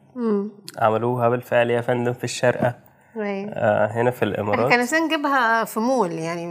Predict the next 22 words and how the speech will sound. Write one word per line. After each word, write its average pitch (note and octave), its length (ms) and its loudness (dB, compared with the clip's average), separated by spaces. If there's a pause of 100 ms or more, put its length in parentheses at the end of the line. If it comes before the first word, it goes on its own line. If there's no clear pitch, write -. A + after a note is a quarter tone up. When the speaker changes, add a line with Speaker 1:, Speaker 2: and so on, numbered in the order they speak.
Speaker 1:
مش - 400 -10 (340)
Speaker 2:
آه، D3 220 6
إنه A#2+ 180 -2
تتحط B2 280 -2
في - 120 0
الفود A2+ 280 0
كورت - 340 0
يعني. G#2+ 280 2
Speaker 1:
آه. G#3 40 -4 (560)
Speaker 2:
آه، G#2+ 280 2
وعربية G#2+ 300 0
فول C3 180 -4
بقى، A#2+ 180 2
والراجل A#2 280 0
يقف A#2 280 0
بقى B2 160 2
ويغرف A2+ 680 -2
للناس A2 480 0
وبتاع G#2+ 400 2
وكده. - 840 -6 (100)
Speaker 1:
مم. G#3+ 300 -10 (340)
Speaker 2:
آه، F#2+ 1120 0